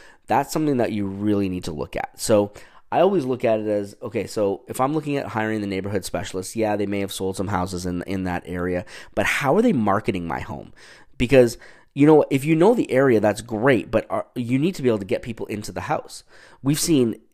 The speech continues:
agents that are marketing specialists that they only put open house signs up in the, in the area that, the little neighborhood where they're marketing. So if that's the case, then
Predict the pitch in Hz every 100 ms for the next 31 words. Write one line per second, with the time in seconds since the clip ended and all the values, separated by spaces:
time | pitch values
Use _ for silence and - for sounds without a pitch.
0 | - 117 127 110 - 98 98 95 101 135
1 | 165 107 101 95 101 - 107 131 123 135
2 | 151 147 - 120 113 117 - 113 98 107
3 | - 110 107 104 98 - 110 107 104 95
4 | - 104 110 107 101 101 - _ - 104
5 | 110 117 110 147 156 - 95 127 - -
6 | - 117 123 120 123 117 117 113 - 120
7 | 208 - - - _ - - _ - 165
8 | 156 - - - - - 131 - 165 285
9 | - 120 - 82 80 175 - - - -
10 | 131 131 131 127